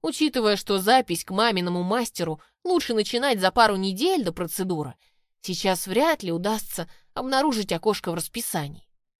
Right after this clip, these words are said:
Однако, на удивление, это сработало. Словно сама судьба давала мне возможность переговорить с отцом с глазу на глаз. "Ой, как хорошо!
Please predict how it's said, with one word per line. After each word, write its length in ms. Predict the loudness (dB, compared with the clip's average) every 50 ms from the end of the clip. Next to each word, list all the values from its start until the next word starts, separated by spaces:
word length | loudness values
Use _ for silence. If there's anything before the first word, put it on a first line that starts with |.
| _ _ _ _ _ _ _
Однако, 680 | -4 -2 -2 0 2 2 2 2 0 -2 -4 -4 -4 -4
на 120 | -4 -2 -2
удивление, 720 | 0 0 0 -2 -2 0 -2 -2 -2 -2 -6 -8 -10 -12 -16 _ _ _ _ _ _
это 200 | -12 -10 -8 -8
сработало. 720 | -8 -2 0 0 0 0 -2 -4 -4 -8 -12 -12 -14 -18 _ _ _ _ _ _ _ _ _
Словно 400 | -8 -2 2 2 2 2 0 -2
сама 340 | 0 0 0 2 4 2 2
судьба 540 | 2 0 -2 -2 0 2 4 4 4 6
давала 400 | 6 4 6 8 10 10 10 8
мне 200 | 4 4 2 2
возможность 880 | 4 2 2 2 0 -2 -2 -2 -2 -2 -2 -2 -4 -4 -6 -6 -12 -16 _ _ _ _ _
переговорить 600 | _ -4 -2 -2 -2 2 2 2 2 2 0 -2 -4
с 100 | -4 -4
отцом 460 | -4 -4 -6 -6 -4 -4 -2 -2 -4
с 80 | -6
глазу 460 | -8 -6 -4 -4 -2 -2 -2 -4 -4 -4
на 160 | -4 -6 -6
глаз. 520 | -6 -4 -4 -4 -4 -6 -10 -14 -18 -20 _ _ _ _ _ _ _ _
"Ой, 380 | 4 6 6 6 6 2 2 -8 _
как 280 | -2 0 0 0 0 0
хорошо! 680 | 2 4 6 6 6 4 4 0 -2 0 0 0 -2 -6